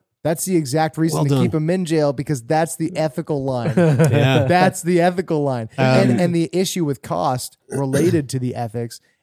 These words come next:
Speaker 1: is that when we probably do eventually cross the ethical barrier of going, "Hey, you know, you got enough money."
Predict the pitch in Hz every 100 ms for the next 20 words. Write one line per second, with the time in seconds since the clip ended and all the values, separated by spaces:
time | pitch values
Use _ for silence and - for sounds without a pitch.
0 | - 139 143 131 _ _ _ _ _ _
1 | _ _ _ 143 175 185 175 175 165 156
2 | _ _ _ 220 214 196 165 127 127 120
3 | 120 123 151 135 113 110 _ _ - 135
4 | 127 151 165 - 123 110 110 107 - 123
5 | 123 117 - 113 120 117 - 110 107 113
6 | 117 110 98 101 101 _ _ _ _ _
7 | - 123 113 123 117 110 107 110 - 160
8 | 175 135 110 104 _ _ _ - 147 127
9 | 135 139 131 135 127 123 113 117 151